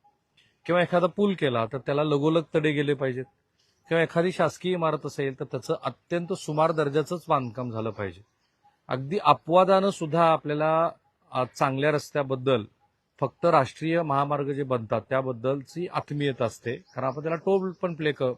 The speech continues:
पे करतो आणि टोल पे करतो म्हणून केंद्रीय मंत्री नितीन गडकरी यांना टॅग पण करतो. पण महाराष्ट्रात जे इतर रस्ते होतात त्याबद्दल मी जर तुम्हाला असं म्हटलं की दोन हजार साली,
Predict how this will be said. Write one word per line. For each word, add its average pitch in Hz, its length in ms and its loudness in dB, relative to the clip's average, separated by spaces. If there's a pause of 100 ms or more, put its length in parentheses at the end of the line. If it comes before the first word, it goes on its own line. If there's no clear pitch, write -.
पे 139 80 0
करतो 127 420 -6 (540)
आणि 135 120 -4
टोल 175 260 0
पे 160 160 -2
करतो 120 360 -4
म्हणून 139 300 -2 (440)
केंद्रीय 147 300 2
मंत्री 160 260 -2
नितीन 151 340 -6
गडकरी 139 280 -2
यांना 131 200 -2
टॅग 165 220 0 (120)
पण 175 140 -4
करतो. 123 380 -6 (520)
पण 175 140 4
महाराष्ट्रात 170 600 0
जे 165 200 -6
इतर 165 340 -2
रस्ते 170 280 -4
होतात 117 420 -4 (120)
त्याबद्दल 139 540 4 (440)
मी 143 120 0
जर 214 140 6
तुम्हाला 175 300 0
असं 143 200 -4
म्हटलं 98 380 -10 (640)
की 190 100 -4
दोन 165 340 6
हजार 185 320 4
साली, 165 420 2